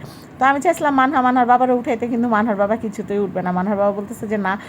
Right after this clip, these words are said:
তুমি উঠছে, আমি তাতেই খুশি।" আমারে বলতেছিল, এই রাইডটা একবার শেষ করার পর সে আমার আবার বলতেছিল, মানহার বাবা, যে, "তুমি কি আবার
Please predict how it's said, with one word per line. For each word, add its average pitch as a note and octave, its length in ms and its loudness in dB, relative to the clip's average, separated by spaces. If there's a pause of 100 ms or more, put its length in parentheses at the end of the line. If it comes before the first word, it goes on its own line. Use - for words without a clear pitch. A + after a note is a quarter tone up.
(220)
তুমি B3 180 0
উঠছে, B3+ 200 0
আমি A3+ 160 2
তাতেই G3+ 320 -2
খুশি।" G3 260 -4
আমারে A3 260 0
বলতেছিল, A3+ 720 2
এই A3+ 120 2
রাইডটা A3+ 320 4
একবার A#3+ 340 -2
শেষ A#3 220 -4
করার A3+ 220 2
পর A3+ 140 -4
সে A3 120 -4
আমার G3 220 0
আবার G3+ 220 4
বলতেছিল, A3+ 420 -4
মানহার F#3+ 280 -4
বাবা, F#3 260 -2 (420)
যে, G#3+ 80 -2
"তুমি A#3 220 -4
কি - 80 -2 (100)
আবার A3+ 280 4